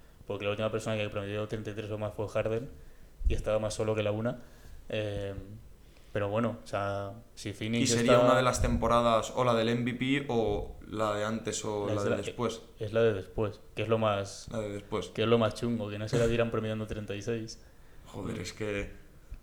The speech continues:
Speaker 2: treinta y seis
Speaker 1: Em,
Speaker 2: puntos por
Speaker 1: pero eso,
Speaker 2: partido
Speaker 1: o sea,
Speaker 2: es
Speaker 1: si, si Booker está ahí, está top tres, top cuatro de la conferencia,
Speaker 2: Hmm.
Speaker 1: se lo, se lo pueden dar perfectamente. También es verdad que ayer Chris Paul estuvo más enchufado de lo normal. Creo que, bueno, entre él,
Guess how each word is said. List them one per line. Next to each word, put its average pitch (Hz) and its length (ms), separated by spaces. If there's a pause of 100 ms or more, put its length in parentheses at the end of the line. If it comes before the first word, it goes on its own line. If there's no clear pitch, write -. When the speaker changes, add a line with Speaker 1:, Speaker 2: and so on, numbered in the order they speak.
(120)
Speaker 2:
treinta 117 300
y 110 40
seis 107 160
Speaker 1:
Em, 104 80
Speaker 2:
puntos 104 220
por 110 100
Speaker 1:
pero 104 140
eso, 107 160
Speaker 2:
partido 104 160
Speaker 1:
o - 20
sea, 107 100
Speaker 2:
es 104 60
Speaker 1:
si, 101 520 (400)
si - 180
Booker 110 320
está 110 260
ahí, 113 300 (800)
está 107 600
top 110 220
tres, 113 240
top 113 160
cuatro 117 240
de 113 60
la 110 80
conferencia, 113 680
Speaker 2:
Hmm. 101 220 (260)
Speaker 1:
se 107 160
lo, 98 140 (140)
se - 160
lo 95 120
pueden 101 200
dar 107 140
perfectamente. 107 520
También 101 300
es 117 80
verdad 117 220
que 113 80
ayer 113 260
Chris 110 240
Paul 110 320 (640)
estuvo 110 320
más 113 200
enchufado 113 500
de 104 80
lo 101 60
normal. 98 440 (240)
Creo 107 180
que, 110 420
bueno, 110 220
entre 104 400
él, 110 240